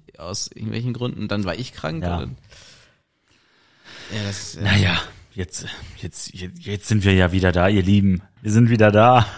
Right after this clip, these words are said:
Speaker 2: <laughs> Freut euch, freut euch doch. Ihr werft uns doch, das doch jetzt nicht vor hier.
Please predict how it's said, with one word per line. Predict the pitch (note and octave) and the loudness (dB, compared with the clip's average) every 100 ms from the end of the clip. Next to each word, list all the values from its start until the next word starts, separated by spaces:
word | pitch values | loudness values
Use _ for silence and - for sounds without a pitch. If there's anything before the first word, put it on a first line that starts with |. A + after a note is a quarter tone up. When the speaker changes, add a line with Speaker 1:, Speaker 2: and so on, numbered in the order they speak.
| - - | -18 -20
Speaker 2:
<laughs> | - - - | -20 -20 -20
Freut | - - C3+ D#3 | -10 2 4 6
euch, | C#3 C3 - - - | 4 2 -4 -20 -6
freut | - F#3 | 2 6
euch | D3+ A#2+ | 6 4
doch. | A#2 G#2+ - _ _ _ | 2 0 -2 _ _ _
Ihr | A#2 A#2+ B2 | 2 2 4
werft | C#3+ E3 | 2 2
uns | D#3+ C3+ | -2 0
doch, | D#3 D3 - | 0 -2 -6
das | - D3 | -6 -2
doch | D3 C#3 | 0 -2
jetzt | C#3 - | -2 -4
nicht | C3+ - | -6 -6
vor | F3+ E3 F2+ | -2 0 0
hier. | F#2 | -2